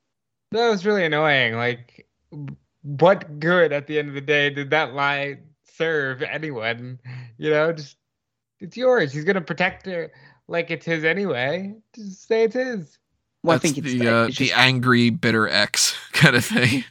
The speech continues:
Speaker 2: Well, yeah,
Speaker 1: I
Speaker 2: well, I think, I
Speaker 1: guess.
Speaker 2: feel, well, I think that's right. It's like, she doesn't want to, like, okay, he's back and I still love him because of just, like, that doesn't, doesn't change,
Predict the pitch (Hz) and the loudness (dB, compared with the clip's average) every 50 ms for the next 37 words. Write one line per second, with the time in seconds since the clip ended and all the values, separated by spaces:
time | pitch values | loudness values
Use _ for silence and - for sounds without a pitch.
0 | _ _ _ - 262 214 170 147 202 240 240 - 107 110 107 - 185 - - - | _ _ _ -2 -2 2 2 4 4 6 4 4 2 -2 -2 -4 -4 -4 -4 -8
1 | - 160 175 165 - 180 151 143 135 - 160 151 127 - - - - _ - - | -2 -2 -2 -2 -2 -6 -8 -8 -8 -6 -6 -6 -6 -6 -6 -10 -16 _ -20 -20
2 | _ - 113 110 104 87 - _ _ - _ _ _ _ _ _ _ _ - 156 | _ -4 -4 -2 -2 -4 -8 _ _ -20 _ _ _ _ _ _ _ _ -12 -6
3 | 131 147 131 113 131 113 - _ _ _ - 120 123 120 110 95 - - - 120 | -2 -2 0 0 -2 -8 -8 _ _ _ -12 -6 -6 -4 -6 -6 -8 -8 -4 -2
4 | 110 104 101 104 87 - - 127 101 120 123 - 113 110 107 104 - 107 101 98 | -2 0 0 -2 -4 0 0 0 0 0 0 -2 -2 -2 -2 -2 -2 -2 -2 -2
5 | 101 - - 107 101 101 104 101 - 95 107 - - 101 98 101 95 - _ - | -4 -8 -8 -8 -8 -8 -8 -8 -8 -8 -8 -6 -8 -8 -8 -8 -12 -16 _ -6
6 | 113 92 98 113 110 - 82 82 87 85 87 - - - 85 113 - - 113 107 | -2 -2 -2 -2 -6 -12 -12 -12 -10 -10 -10 -10 -8 -10 -10 -10 -8 -6 -6 -6
7 | - - _ _ _ _ _ _ _ _ _ _ - - 110 - 98 98 87 87 | -6 -8 _ _ _ _ _ _ _ _ _ _ -4 -4 -4 -2 0 0 0 0
8 | - - - - - 214 - 101 90 120 - - _ - - - - _ - 127 | -2 -6 -4 -4 -2 0 0 -2 -2 -6 -10 -10 _ -20 -20 -20 -20 _ -2 0
9 | 113 110 101 - - 110 104 104 104 101 98 - - - - _ | 0 0 0 0 0 0 0 0 -2 -4 -6 -8 -12 -14 -16 _